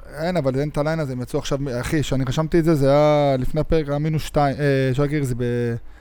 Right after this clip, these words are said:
בפלוס, עכשיו הם מינוס שתיים וחצי. הליין יודע מה שאני יודע. כלומר, אני אלך על ז'לגיריס בישיר. למח-, מנחשי הרשת גם, אתה יודע, זה אין, אה,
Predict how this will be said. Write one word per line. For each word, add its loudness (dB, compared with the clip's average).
בפלוס, 2
עכשיו 2
הם 2
מינוס 0
שתיים 0
וחצי. -4
הליין 2
יודע 4
מה 2
שאני 2
יודע. 0
כלומר, -6
אני -4
אלך -2
על -2
ז'לגיריס 0
בישיר. -6
למח-, -4
מנחשי 6
הרשת 6
גם, 2
אתה 2
יודע, 6
זה 2
אין, 2
אה, 0